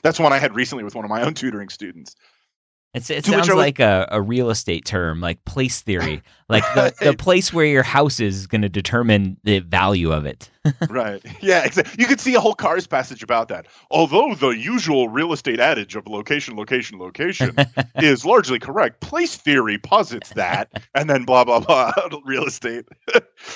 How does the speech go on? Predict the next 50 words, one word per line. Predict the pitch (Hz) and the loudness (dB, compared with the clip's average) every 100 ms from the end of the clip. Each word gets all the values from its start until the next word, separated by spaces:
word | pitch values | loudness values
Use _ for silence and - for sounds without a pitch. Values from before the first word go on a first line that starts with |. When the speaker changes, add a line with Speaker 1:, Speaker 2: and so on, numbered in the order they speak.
| - - _ _ _ | -14 -16 _ _ _
Speaker 1:
Uh, | 131 117 | -6 -4
that | 165 | -4
gives | - 127 | -4 -6
me | |
an | 113 | -8
idea | 113 135 | -6 -4
for | 131 | -4
a | 147 | -2
good | 156 | -2
economics | 160 175 240 - | -2 -4 -6 -10
passage. | - 76 71 - - | -10 -10 -10 -10 -2
Speaker 2:
There | 92 | -2
you | 98 | 0
go. | 147 - _ _ _ _ | -2 -4 _ _ _ _
Speaker 1:
There | 107 | 0
you | 120 | 4
go. | 165 214 - - - | 4 4 0 -14 0
Um, | 180 175 143 127 _ _ _ | 4 4 2 -6 _ _ _
yeah, | 277 247 | 0 0
so | 202 240 175 | 2 0 2
I, | - 220 - | 2 0 2
you | |
know, | 233 | 0
to | 190 185 165 | 0 -2 0
that | 214 294 | 2 0
student, | 302 214 | -6 -6
it | |
was | 190 | 0
like, | 190 | 2
"Okay, | - 247 | 2 4
well, | 165 | 2
y-, | 160 | 2
you've | 170 160 | -4 -2
got | 226 - | -2 0
the | |
right | 196 156 | 0 0
idea, | - 254 | 0 0
except | 165 - 180 | 0 -2 0
that's | 196 | 0
called | - 208 | 2 0
method | 147 151 147 | 0 0 0
of | 101 | 0
loci. | 110 220 - 104 95 | 2 2 2 0 0
That's | 104 120 | -2 -2
a | |
different | 123 127 135 156 - | -2 0 0 -2 -4
sort | 139 120 | -2 0
of | 113 | 0
memorization | 107 101 95 175 226 - | -2 -4 -4 -2 -2 -4
technique. | - 101 95 92 | -8 -8 -8 -10